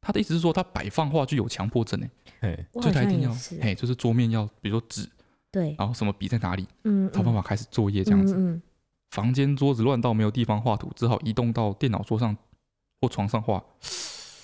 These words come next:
Speaker 1: 哦，就是说他那个，
Speaker 3: <laughs>
Speaker 1: 就是
Speaker 3: 到底？
Speaker 1: 对强迫症只有那个画图的工具的部分。
Speaker 3: 其他都无所谓。
Speaker 1: 但是在，在各种的地面，各种的
Speaker 3: 都可以。
Speaker 1: 表面上都可以这样执行。
Speaker 3: 哈。
Speaker 1: OK。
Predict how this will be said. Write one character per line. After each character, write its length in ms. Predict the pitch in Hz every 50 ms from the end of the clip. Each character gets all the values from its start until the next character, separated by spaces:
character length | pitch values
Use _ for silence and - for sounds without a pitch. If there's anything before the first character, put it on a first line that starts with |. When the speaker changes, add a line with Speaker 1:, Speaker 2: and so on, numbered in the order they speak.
| - - - -
Speaker 1:
哦， 40 | - 110 104 95 92 -
就 100 | 185 190
是 40 |
说 180 | 185 - 180 190
他 200 | - - - 196
那 140 | 196 - 185
个， 280 | - 139 120 113 107 98 - - - - -
Speaker 3:
<laughs> 240 | - - - - -
Speaker 1:
就 120 | - 196
是 60 | 294
Speaker 3:
到 60 | 262 220
底？ 240 | - - - - - - - - - -
Speaker 1:
对 100 | 208 190
强 220 | - - 139 147
迫 120 | 160 185 175
症 200 | 170 185 156 127
只 60 | 117
有 120 | 131 110 110
那 80 | 127 123
个 100 | 123 117
画 200 | - 165 147 127
图 140 | - - 117
的 80 | 113
工 180 | - 131 117 127
具 120 | 139 139
的 40 | 110
部 140 | 117 123 113
分。 200 | - - 110 107 - _ _
Speaker 3:
其 180 | - - 214 202
他 140 | 214 226 226
都 100 | 226 226
无 120 | 214 196 185
所 140 | 180 165
谓。 180 | 151 170 165 160 - -
Speaker 1:
但 100 | 147 139
是 120 | 147 147
在， 160 | 135 151 143 131
在 260 | - - 143 131 127 127 - _
各 140 | - 143
种 200 | 110 104 107 104
的 100 | 113 120
地 220 | 104 - - 131 123
面， 180 | 123 120 110 110 - _
各 100 | - 139
种 140 | 196 196 190
的 40 |
Speaker 3:
都 60 | 196 190
可 60 | 180
以。 140 | 175 165 160
Speaker 1:
表 140 | 160 101
面 80 | 107 120
上 140 | 113 123 110
都 80 | 110
可 100 | - -
以 40 | 107
这 100 | 98 110
样 80 | 107 110
执 160 | - - 104
行。 180 | - - - 131 - _ _
Speaker 3:
哈。 280 | - - 180 165 151 147 - _ _ _ _ _ _
Speaker 1:
OK。 400 | - 135 135 107 123 123 120 123